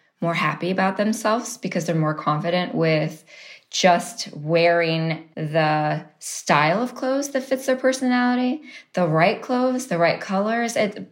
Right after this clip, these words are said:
just those little things right there, teaching them, you know, body language, what that means in a, in a dating world, just having that, their shoulders are more back, they're just more confident in who they are. So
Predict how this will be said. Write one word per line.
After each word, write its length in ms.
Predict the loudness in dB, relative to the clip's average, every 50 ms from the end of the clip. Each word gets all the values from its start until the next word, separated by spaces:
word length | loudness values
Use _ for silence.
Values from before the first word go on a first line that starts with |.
| _ _ _ _ _ -2
just 260 | 0 2 2 2 2
those 240 | 2 4 4 2 2
little 260 | 2 2 2 2 0
things 320 | 0 0 2 2 2 2
right 220 | 2 0 0 0 0
there, 320 | 0 2 2 0 0 -4 -8 -16 -18 -18 -20 -20 -20 _ _ _ -10
teaching 380 | -6 -6 -4 -4 -2 0 2 2
them, 380 | 2 2 2 0 -2 -2 -2
you 80 | -2 -2
know, 120 | -2 -2
body 380 | -2 -2 0 0 2 2 2 0
language, 680 | 0 2 2 2 2 2 2 2 2 2 0 -4 -6 -10 -8
what 260 | -4 -2 -2 0 0
that 240 | 0 0 0 0 -2
means 600 | -2 0 2 2 2 2 2 0 -2 -4 -8 -6
in 180 | -4 -2 -2 0
a, 240 | 0 0 -2 -2 -4 -4
in 100 | -2 -2
a 100 | -2 -2
dating 380 | -2 -2 0 0 0 0 0
world, 220 | 0 -2 -2 -2 -2
just 280 | -2 -2 -2 -4 -10 -14 -18 -18 -20 -14 -10
having 540 | -6 -2 0 2 2 4 4 4 4 4 4
that, 260 | 2 0 0 -2 -2
their 160 | -2 -2 0
shoulders 960 | -2 -4 -4 -4 -2 0 2 2 2 2 2 2 0 -2 -4 -8 -12 -14 -18 _ -20 -20 _ _ _ _ _ -10
are 120 | -6 -4
more 180 | -2 -2 -2 -4
back, 560 | -2 0 2 4 4 4 2 2 -2 -4 -6
they're 100 | -6 -6
just 460 | -4 -4 -4 -4 -4 -6 -10 -10 -6
more 180 | -2 -2 -2 -2
confident 540 | -2 -2 -2 -2 0 0 2 2 2 2 2
in 60 | 0
who 140 | 0 0 2
they 140 | 2 4 4
are. 220 | 4 2 2 0 -2
So 360 | -2 -2 0 2 2 2 0